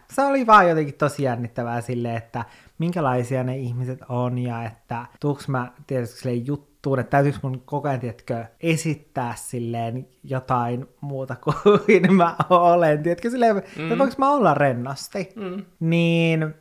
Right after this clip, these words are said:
Speaker 1: sitä jännitti totta kai tosi paljon. Mutta nyt tää viikko, tää on mennyt todella, todella hyvin. Ja se oli jotenkin tosi outoa, että mulla tuli ensimmäisenä päivänä jo sellainen fiilis, että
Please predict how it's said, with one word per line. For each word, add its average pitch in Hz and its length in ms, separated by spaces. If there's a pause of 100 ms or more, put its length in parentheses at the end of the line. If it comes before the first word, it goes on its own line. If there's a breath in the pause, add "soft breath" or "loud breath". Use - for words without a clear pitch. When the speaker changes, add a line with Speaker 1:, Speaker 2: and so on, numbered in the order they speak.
Speaker 1:
sitä 170 380 (200)
jännitti 131 420
totta 127 240
kai 135 200
tosi 156 200
paljon. 170 380 (180)
Mutta 240 640 (380)
nyt 202 380 (120)
tää 175 200
viikko, 185 460 (260)
tää 185 100
on 170 80
mennyt 135 360
todella, 147 360
todella 120 340 (100)
hyvin. 196 520
Ja 147 280
se - 120
oli 202 80
jotenkin 196 260
tosi 196 360
outoa, 156 680
että 139 300
mulla 196 180
tuli 185 200
ensimmäisenä 156 760
päivänä 123 640 (100)
jo 139 60
sellainen 131 460
fiilis, 123 640
että 139 220